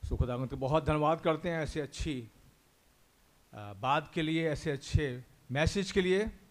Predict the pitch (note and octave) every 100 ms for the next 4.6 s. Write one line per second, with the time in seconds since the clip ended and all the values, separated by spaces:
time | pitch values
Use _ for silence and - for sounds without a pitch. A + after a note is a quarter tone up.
0 | - - _ _ - C#3+ - C#3+ D3 C#3+
1 | D3 C3+ A2 C#3 D3 D3+ C#3+ B2+ G2+ G2+
2 | - _ _ _ _ _ _ _ - -
3 | F#3 G3 G#3 A3 G3 F3 F#3 C4 A#3 A#3+
4 | G#3+ G#3 F#3 C3+ A2 C3